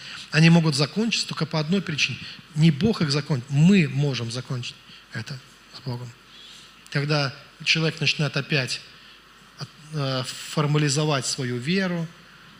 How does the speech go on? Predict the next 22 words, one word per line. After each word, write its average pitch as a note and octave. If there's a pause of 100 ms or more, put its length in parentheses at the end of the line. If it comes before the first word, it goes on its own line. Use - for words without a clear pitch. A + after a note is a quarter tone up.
(100)
когда C#3+
он C#3+
опять C#3+ (300)
больше, C#3+ (1300)
э, C#3
знаете, D3+
бизнесы D#3
и -
всё E3+
остальное D#3+
становится D3
важнее C#3+
для A#2
него, A#2+ (340)
чем A#2
Бог. A2+ (1000)
Здесь, D#3
кстати, F#3+
не F#3+
стоит G#3+
так D#3+
вопрос, D3+